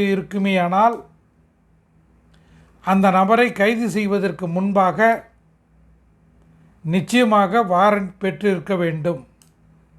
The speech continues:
எந்த ஒரு போலீஸ் ஆஃபீஸரும் வாரண்ட் இல்லாத நிலையில் ஒருவர் மீது பதிவு செய்யப்பட்ட நான்காக்னைசபிள் குற்றத்திற்காக அவரை கதி-, கைது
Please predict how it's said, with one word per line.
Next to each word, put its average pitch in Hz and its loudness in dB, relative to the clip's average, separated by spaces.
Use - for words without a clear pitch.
எந்த 208 2
ஒரு 220 2
போலீஸ் 220 -2
ஆஃபீஸரும் 185 -4
வாரண்ட் 214 4
இல்லாத 208 0
நிலையில் 190 -4
ஒருவர் 202 4
மீது 240 0
பதிவு 220 0
செய்யப்பட்ட 202 -2
நான்காக்னைசபிள் 196 0
குற்றத்திற்காக 185 0
அவரை 190 4
கதி-, 180 -2
கைது 208 0